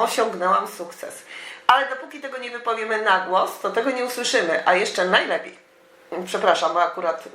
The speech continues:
kawusię sobie piję, a jeszcze najlepiej, kochani, to napisać, żeby to jeszcze zobaczyć.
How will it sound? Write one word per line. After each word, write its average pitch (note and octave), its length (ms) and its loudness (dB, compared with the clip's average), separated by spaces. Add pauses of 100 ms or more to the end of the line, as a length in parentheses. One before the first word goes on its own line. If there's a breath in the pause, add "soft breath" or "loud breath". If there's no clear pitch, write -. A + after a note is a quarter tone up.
(140)
kawusię F3 460 0
sobie E3 260 -2
piję, G#3 300 0
a G#3+ 100 4
jeszcze G#3+ 240 -2
najlepiej, A3+ 680 -2
kochani, G#3 500 -2
to F#3+ 380 4
napisać, F3+ 600 -6
żeby D#3+ 220 -10
to F3+ 180 -2
jeszcze E3 380 -6
zobaczyć. G3 840 -4